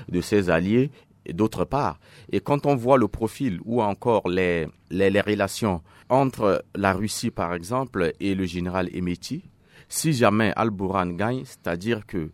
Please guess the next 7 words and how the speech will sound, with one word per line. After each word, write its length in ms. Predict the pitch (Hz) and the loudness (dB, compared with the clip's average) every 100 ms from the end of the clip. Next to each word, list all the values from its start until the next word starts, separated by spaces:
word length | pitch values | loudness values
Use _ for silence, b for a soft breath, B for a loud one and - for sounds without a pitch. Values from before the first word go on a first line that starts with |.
| b b b b b - | b b b b b -6
la 200 | 92 90 | -2 -2
porte 340 | - 165 156 | 4 4 4
d'entrée 460 | 104 104 98 113 85 - _ _ - | 0 -2 -2 -6 -6 -10 _ _ -2
par 180 | 95 | 0
la 100 | 101 | 2
mer 220 | 104 123 110 | 2 2 2
Rouge 560 | 123 107 76 - - | 0 -2 -6 -10 -20